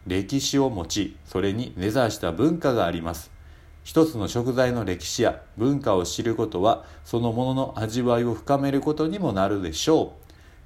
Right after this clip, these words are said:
今日の心がけとして、食への関心を深めましょうというところですね。この梅干しってやっぱこう僕も今好きなんですけど、昔ね、あの、おばあちゃんがよくね、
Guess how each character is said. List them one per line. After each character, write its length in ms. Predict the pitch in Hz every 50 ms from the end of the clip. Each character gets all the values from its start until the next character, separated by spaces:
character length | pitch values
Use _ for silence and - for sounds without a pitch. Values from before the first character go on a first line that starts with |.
| - -
今 120 | 123 110
日 40 | 95
の 80 | 90 85
心 440 | 78 90 90 - 101 95 92 92 90
が 140 | 87 87
け 160 | 87 - 90 85
と 220 | - 85 80 78
し 80 | - -
て、 240 | - 147 - - -
食 480 | - - - 110 117 - - 175 175 170
へ 100 | 165 151
の 160 | 104 87 80
関 380 | 80 - - 135 156 170 170 165
心 280 | 156 - 156 156 151 147
を 60 | 123
深 320 | - - - - 156 151
め 140 | 151 151 147
ま 120 | 143 143
し 140 | 143 143 -
ょ 120 | 175 175 160
う 40 |
と 80 | - 107
い 60 | 90
う 40 | 90
と 80 | - 92
こ 100 | 90 82
ろ 60 | 85
で 80 | 85 85
す 80 | -
ね。 260 | 101 110 120 120 101 - - - - - - -
こ 80 | 127
の 100 | 117 107
梅 240 | 110 139 175 202 208
干 180 | 196 208 208 196
し 140 | - -
っ 40 | -
て 100 | - 101
や 100 | 95 95
っ 20 | 95
ぱ 100 | 117 113
こ 140 | - 131
う 40 | 113
僕 180 | 117 123 120 135
も 80 | 117
今 140 | 101 98 92
好 120 | 90 - -
き 100 | - 131
な 120 | 113 101
ん 40 | 92
で 60 | 82
す 80 | 80 -
け 60 | 92
ど、 40 | 90
昔 320 | 123 139 165 160 160 156
ね、 100 | 156 147
あ 80 | 135 120
の、 280 | 113 107 104 104 101 101
お 60 | 98
ば 140 | 95 156 170
あ 40 |
ち 100 | 160 -
ゃ 40 | 117
ん 40 | 101
が 60 | 101
よ 120 | 107 117 110
く 120 | 113 113
ね、 280 | 117 120 117 113 -